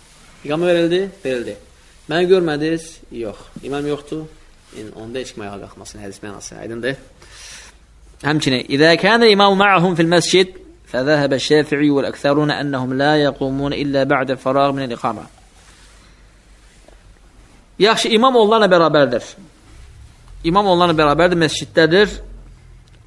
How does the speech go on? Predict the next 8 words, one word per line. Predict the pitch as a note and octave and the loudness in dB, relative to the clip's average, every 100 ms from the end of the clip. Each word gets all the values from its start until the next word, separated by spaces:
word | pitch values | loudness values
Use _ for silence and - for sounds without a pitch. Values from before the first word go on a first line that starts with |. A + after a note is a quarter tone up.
| - - | -20 -6
İmam | D3 F#3 | -2 -2
Şafii | E3+ G#3+ F#3 - D#3+ F3+ | 0 2 2 4 4 4
məzhəbində | E3 C#3+ C3+ C#3+ C#3+ | 2 0 -2 -2 -2
olan | C#3 D3+ C#3 | 2 2 2
və | D3 C#3 | 0 0
əksəriyyət | C3 - C#3 B2+ B2 D3+ E3+ - - - D3 | -8 -6 -4 -2 0 0 0 -4 -16 -12 -6
nə | C#3+ | -4
deyirlər? | C3 A#2+ A#2+ C3 | -2 -2 0 0